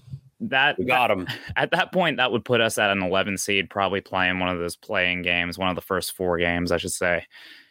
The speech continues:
Speaker 1: And also, C B S Sports just came out with their new projections today, and they have Pitt as a nine seed,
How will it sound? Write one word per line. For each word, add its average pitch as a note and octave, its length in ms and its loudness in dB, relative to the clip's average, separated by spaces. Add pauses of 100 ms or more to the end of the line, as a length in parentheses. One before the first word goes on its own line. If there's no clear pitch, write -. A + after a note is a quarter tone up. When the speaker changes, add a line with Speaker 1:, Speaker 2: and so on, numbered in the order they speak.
(160)
Speaker 1:
And F2+ 460 0 (300)
also, B2+ 340 2
C C3 240 2
B G2+ 160 0
S G2 140 2
Sports C#3 500 -2
just - 200 -6
came G2 220 -2
out F#2+ 240 0
with F2+ 160 -6 (200)
their A#2+ 500 0
new G2+ 180 -4
projections F2+ 840 -6 (200)
today, A2 640 0
and F#2 240 -4
they B2+ 120 2
have B2+ 240 -2
Pitt G2 160 -6
as F2 120 -2
a E2+ 60 -4
nine F2 360 -2
seed, - 320 -12